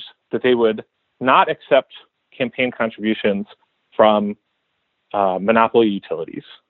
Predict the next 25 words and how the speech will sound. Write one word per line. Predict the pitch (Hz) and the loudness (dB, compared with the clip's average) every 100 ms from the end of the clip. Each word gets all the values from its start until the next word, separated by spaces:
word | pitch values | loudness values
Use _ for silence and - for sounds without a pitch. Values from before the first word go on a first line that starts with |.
| _ _ _ - | _ _ _ -14
I | 139 | -8
mean, | 131 | 0
there | 117 | 4
are | |
a | |
lot | 123 147 | 6 4
of | 147 | 2
people | 160 139 | -4 -4
who | 123 123 - | -6 -8 -6
feel | 123 117 | -4 -2
like, | 110 107 _ _ _ _ _ _ _ _ _ 120 - _ | -4 -6 _ _ _ _ _ _ _ _ _ -16 -16 _
uh, | 135 113 107 | -2 0 0
they're, | 110 113 - - | 0 0 -2 -2
that | 104 | 0
our, | 101 - 117 | 0 -4 -8
our | 101 | -2
campaign | 127 117 123 117 110 _ _ _ _ - | -2 0 0 0 -4 _ _ _ _ 2
finance | 156 165 151 | 4 4 0
system | 160 - 139 | -2 -2 0
is | 117 107 | 0 0
generally | 131 180 185 160 | 2 4 4 4
broken | 135 139 127 143 135 | 4 4 6 2 2
and, | 113 107 120 _ _ _ _ _ _ | -2 -4 -8 _ _ _ _ _ _
you | 123 | -2
know, | 110 | -2